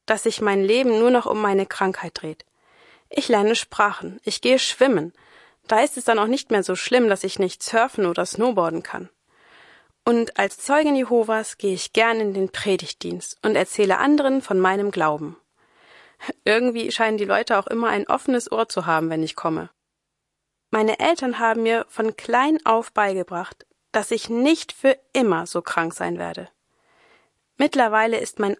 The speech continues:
eigener Glaube an Jehova sehr stark geworden und ich bin fest überzeugt, dass er sein Versprechen halten wird,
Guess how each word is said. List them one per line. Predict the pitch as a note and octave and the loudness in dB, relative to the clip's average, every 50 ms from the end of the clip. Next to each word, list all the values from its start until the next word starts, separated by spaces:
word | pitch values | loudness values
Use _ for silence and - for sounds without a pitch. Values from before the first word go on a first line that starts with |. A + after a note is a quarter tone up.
| _ | _
eigener | - A3 B3+ B3+ B3+ A#3+ A3+ | 0 0 2 2 2 2 0
Glaube | G#3+ - G#3 G3 F#3+ F#3 - | 2 2 2 2 2 2 0
an | F#3+ F3+ | 0 -2
Jehova | F3 F#3+ F#3 F3+ F#3+ F#3 F3+ F3+ F3 | -2 -2 -2 -4 -2 -2 0 -2 -2
sehr | F3+ - A3+ A#3 A3+ A3+ | 0 2 4 4 4 4
stark | A3 - - - - G3+ F3 E3+ - | 2 -2 -6 -2 0 0 0 0 -2
geworden | - E3+ E3 E3 E3 D#3+ E3+ - | -4 -6 -4 -4 -4 -4 -4 -4
und | - - G3+ - | -6 -6 -4 -4
ich | - G3+ - - | -4 -6 -6 -4
bin | - F#3 F3 F3+ | -2 -2 -2 -2
fest | - - - - C4 C#4+ C#4 - - B3 | -4 -8 -4 -2 0 0 0 -2 -4 -4
überzeugt, | A3+ A#3 A3 - - - G#3 G3 F#3+ - _ _ _ - - - - - - - | -2 -2 -2 -2 -2 -2 0 0 -2 -4 _ _ _ -20 -20 -20 -20 -20 -14 -12
dass | - F#3 - | -10 -4 -2
er | F#3+ F#3 | -2 -2
sein | E3 - G3 G#3 A#3 B3+ B3+ | 0 0 0 2 2 0 0
Versprechen | - A#3 A3+ - - - - G3+ G3 - G#3+ G3 | -2 -2 -4 -4 -6 -4 -4 -4 -4 -2 -4 -2
halten | F#3 F#3 F3+ F#3 - F#3+ F3+ E3+ | 0 0 -2 -2 -2 -4 -4 -2
wird, | F3+ F3 - - | -4 -6 -6 -8